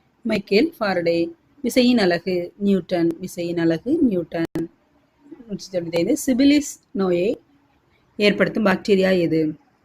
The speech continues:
ட்ரிப்போனியா பெலிடியம். ஊசல் கடிகாரத்தை உருவாக்கியவர் யார்? கிறிஸ்டியன் ஹைஜன்ஸ், கிறிஸ்டியன் ஹைஜன்ஸ். திண்மக்கோளின் எஸ்ஐ அலகு என்ன? ஸ்ட்ரேடியன், ஸ்ட்ரேடியன்.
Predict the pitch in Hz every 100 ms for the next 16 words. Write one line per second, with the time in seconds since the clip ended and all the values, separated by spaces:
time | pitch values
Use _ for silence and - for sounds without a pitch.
0 | _ _ _ _ _ _ _ _ - 262
1 | 247 285 254 240 - _ _ _ _ -
2 | 196 190 320 - - 190 175 170 170 165
3 | - 160 - _ _ _ - _ _ -
4 | 277 285 233 190 175 165 180 202 175 170
5 | 165 170 170 165 165 160 - 214 202 -
6 | 208 247 - _ _ _ _ _ _ _
7 | - 233 202 180 170 170 - _ - 190
8 | - 202 208 330 - 190 160 170 170 -
9 | _ _ _ _ 285 311 311 208 190 190
10 | 185 214 196 175 185 180 165 165 165 175
11 | _ _ _ _ _ _ _ - - 220
12 | 190 175 170 165 175 - - - - 208
13 | 185 170 165 165